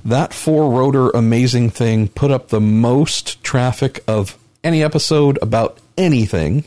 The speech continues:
for the year. And where I love that is, if you know me, if you've listened for a little while, you know that, uh, in-car audio and ambient auto, audio features, it's kind of a hallmark of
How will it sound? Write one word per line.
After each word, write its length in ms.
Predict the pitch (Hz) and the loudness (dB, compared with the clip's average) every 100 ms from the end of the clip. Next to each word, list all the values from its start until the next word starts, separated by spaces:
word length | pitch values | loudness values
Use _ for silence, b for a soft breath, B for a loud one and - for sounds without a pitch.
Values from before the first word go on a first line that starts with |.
| - | -8
for 160 | - 123 | -6 -4
the 140 | 107 | -2
year. 420 | 104 165 104 78 - b b - | 0 0 0 -2 -6 b b -4
And 180 | 117 | 0
where 360 | 113 120 117 - | 2 2 0 0
I 80 | 113 | 0
love 420 | 107 113 220 190 | 0 0 0 0
that 420 | 107 85 90 - - b b b b b b b b _ _ | 0 0 -2 -6 -20 b b b b b b b b _ _
is, 560 | 185 160 90 95 175 - _ _ - | 0 2 2 0 -2 -6 _ _ -8
if 200 | 123 - | -8 -2
you 80 | 180 | 0
know 220 | 196 165 | 2 2
me, 240 | 143 175 - | 2 0 -2
if 200 | 120 - | -4 -4
you've 140 | 131 | 0
listened 360 | 139 156 160 156 | 0 0 0 0
for 80 | |
a 40 | 151 | 2
little 180 | 165 156 | 2 2
while, 320 | 107 104 - | 0 -2 -4
you 120 | 110 | -2
know 240 | 107 113 117 | 0 2 2
that, 380 | 117 110 _ - | 0 -4 _ -10
uh, 260 | 120 113 - | -8 -8 -4
in-car 520 | 135 151 - 131 131 - | 0 0 0 -2 -2 -2
audio 500 | 131 131 127 123 117 | 0 2 2 2 2
and 140 | 107 | 0
ambient 420 | 110 143 123 117 | 0 2 2 0
auto, 280 | 92 101 104 - - | 0 0 -2 -4 -6
audio 320 | 123 131 120 | -2 0 0
features, 560 | 101 - 107 104 104 - B B B B B B B | 0 -2 -2 0 -2 -4 B B B B B B B
it's 180 | - - _ | -20 -20 _
kind 300 | - - 160 | -14 -6 0
of 100 | 156 | 0
a 80 | 117 | 0
hallmark 880 | - - - - - 151 127 113 113 | -4 -10 -12 -8 -2 2 2 0 0
of 520 | 101 98 - - - | 0 -2 -8 -14 -14